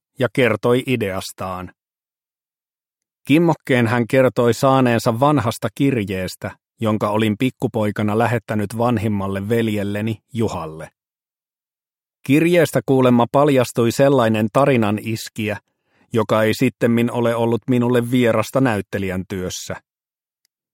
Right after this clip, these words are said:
Luontaista verbaliikkaani olen voinut hyödyntää monissa monologeissani.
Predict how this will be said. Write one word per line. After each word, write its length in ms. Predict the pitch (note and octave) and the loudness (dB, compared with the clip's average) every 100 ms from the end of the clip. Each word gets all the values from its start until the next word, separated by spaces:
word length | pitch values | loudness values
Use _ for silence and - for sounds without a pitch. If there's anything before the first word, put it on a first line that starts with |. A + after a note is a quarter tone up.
| _ _ _ - | _ _ _ -8
Luontaista 600 | A2+ D3 D#3+ D3 B2+ B2 | 0 2 2 2 0 0
verbaliikkaani 1040 | A#2+ C#3 C3 A#2+ A#2+ A2+ G#2 - A2+ A2+ A2 | 4 4 4 2 2 0 -2 -2 0 0 0
olen 280 | A#2 A#2 | 0 0
voinut 340 | A#2+ A#2 A2 B2+ | 2 2 0 0
hyödyntää 540 | C#3 B2 A2+ A2+ A2+ | 0 0 0 0 0
monissa 480 | A#2 B2+ A#2+ - C#3 | 2 2 0 0 0
monologeissani. 1080 | C3 B2 G#2+ G2+ F#2+ F#2 F#2 - G#2 F#2+ | 0 2 0 -2 -4 -6 -8 -10 -10 -10